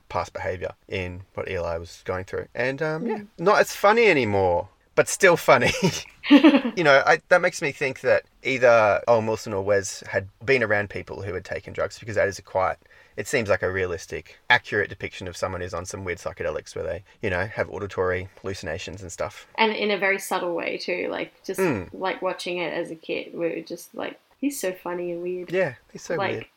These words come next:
Speaker 2: you know.
Speaker 1: Well, it's not like Requiem for a Dream or anything, is that what you're saying?
Speaker 2: <laughs> No.
Speaker 1: <laughs>
Speaker 2: You know, we wouldn't necessarily recognise that in someone unless we knew that's what happens when someone's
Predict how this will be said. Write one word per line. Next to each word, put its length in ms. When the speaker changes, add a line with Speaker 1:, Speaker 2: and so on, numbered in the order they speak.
Speaker 2:
you 160
know. 60
Speaker 1:
Well, 100
it's 140
not 140
like 360
Requiem 400
for 140
a 40
Dream 220
or 60
anything, 320
is 80
that 100
what 100
you're 500
saying? 240
Speaker 2:
<laughs> 0
No. 580
Speaker 1:
<laughs> 160
Speaker 2:
You 80
know, 160
we 240
wouldn't 520
necessarily 640
recognise 640
that 240
in 140
someone 300
unless 300
we 160
knew 680
that's 320
what 200
happens 440
when 420
someone's 600